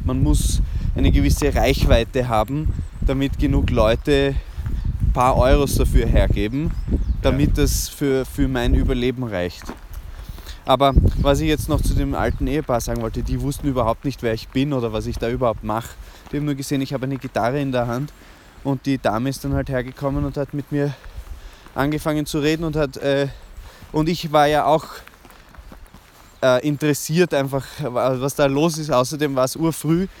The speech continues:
Speaker 1: ich hab viel Kaffee getrunken
Speaker 2: <laughs>
Speaker 1: und ich hab sowieso die ganze Zeit mit den Leuten schon Schmäh geführt. Also ich, so lustig bin ich selten als bei diesem Frühstücksfernsehen, bei, also hinter der Kamera hauptsächlich.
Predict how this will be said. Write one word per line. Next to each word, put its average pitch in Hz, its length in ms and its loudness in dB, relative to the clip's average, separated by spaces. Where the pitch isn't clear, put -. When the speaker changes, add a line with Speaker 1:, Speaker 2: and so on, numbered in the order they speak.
Speaker 1:
ich - 60 -6
hab 151 80 -4
viel 165 200 -6
Kaffee 151 320 -4
getrunken 147 680 -2
Speaker 2:
<laughs> - 200 2
Speaker 1:
und 147 200 6
ich 156 120 -2
hab 156 160 4
sowieso 160 380 0
die 160 100 0
ganze 143 280 -2
Zeit - 80 -6
mit 143 120 -2
den 151 120 -2
Leuten 123 320 0
schon 135 180 -2
Schmäh 135 280 -2
geführt. 143 460 0
Also 135 220 2
ich, 139 120 0
so 160 140 2
lustig 175 540 0
bin 160 120 -2
ich 165 160 -4
selten 113 600 0
als 131 220 0
bei 147 120 0
diesem 139 280 -2
Frühstücksfernsehen, 117 920 -2
bei, 127 240 0
also 131 260 2
hinter 175 280 0
der 165 100 0
Kamera 113 500 -2
hauptsächlich. 104 600 -4